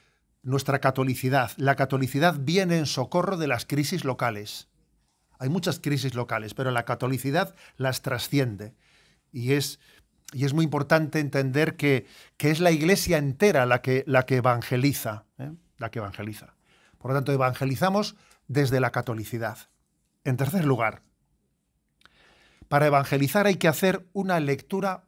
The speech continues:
humilde de la realidad. Partir de una lectura humilde, diciendo, "Esto funciona, esto no funciona. Si funciona, vamos a seguir adelante con ello. Si no funciona, vamos a ser humildes,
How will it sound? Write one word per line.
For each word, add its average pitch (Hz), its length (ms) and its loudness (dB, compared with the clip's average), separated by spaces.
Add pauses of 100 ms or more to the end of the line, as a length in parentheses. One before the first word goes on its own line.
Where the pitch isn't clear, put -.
humilde 160 580 2
de 120 100 0
la 117 120 -2
realidad. 107 500 -8 (540)
Partir 170 440 0 (360)
de 139 100 -6
una 151 140 0
lectura 143 340 -2
humilde, 127 420 -2
diciendo, 110 520 -12 (360)
"Esto - 180 -8
funciona, 180 600 -2 (640)
esto 143 220 -10
no 151 100 -6
funciona. 117 600 -6 (1000)
Si - 160 -10
funciona, 175 540 -4 (120)
vamos 165 320 -4
a 113 220 -8
seguir 127 300 -6
adelante 120 340 -6
con 117 160 -10
ello. 107 180 -12
Si - 140 -10
no 131 80 -4
funciona, 143 380 -4
vamos 127 160 -4
a 113 40 -8
ser 139 160 -2
humildes, 196 680 2